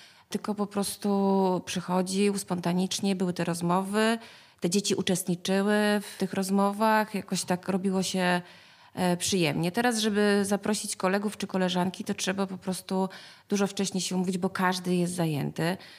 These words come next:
Dodatkowo niektórzy, akurat ja tego nie mam, ale są tacy przecież też, którzy,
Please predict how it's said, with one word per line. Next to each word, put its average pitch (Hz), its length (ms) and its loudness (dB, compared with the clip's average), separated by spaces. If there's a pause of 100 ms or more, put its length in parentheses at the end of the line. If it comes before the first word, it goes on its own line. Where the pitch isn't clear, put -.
(120)
Dodatkowo 185 580 0
niektórzy, 196 560 2
akurat 175 300 -4
ja 180 80 -2
tego 196 180 0
nie 240 180 4
mam, 160 200 2
ale 165 160 -2
są 170 220 0
tacy 170 300 -4
przecież - 380 -8
też, 165 200 -2
którzy, 165 420 0